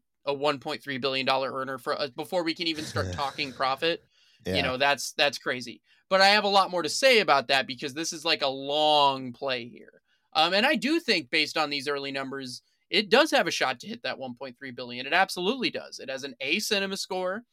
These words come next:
Speaker 1: Uh, premium formats accounted for sixty-two percent of the domestic ticket sales, you know, meaning you're selling much more expensive tickets. Um, you have not another gigantic blockbuster hitting theaters until Ant-Man and the Wasp:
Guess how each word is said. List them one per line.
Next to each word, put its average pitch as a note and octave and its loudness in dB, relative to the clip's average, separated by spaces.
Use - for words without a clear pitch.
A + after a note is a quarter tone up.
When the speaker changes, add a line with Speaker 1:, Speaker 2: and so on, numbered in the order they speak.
Speaker 1:
Uh, C#3 2
premium F#3+ 0
formats F#3+ -2
accounted E3+ -4
for D3+ -14
sixty-two E3+ -6
percent D#3+ -4
of C3+ -6
the C#3+ -6
domestic C3+ -8
ticket F3 -6
sales, G#3 -6
you D#3 -2
know, C#3 0
meaning D3 -2
you're D3 -4
selling D3 -2
much D3 -2
more D3+ -4
expensive D3+ -6
tickets. G#3+ -4
Um, D3+ 2
you E3 -8
have D#3 2
not D#3+ 4
another F3+ 4
gigantic E3+ 2
blockbuster E3+ -2
hitting F3 -2
theaters E3+ -4
until E3 0
Ant-Man F3+ 2
and D3 0
the C3+ -2
Wasp: D3+ -2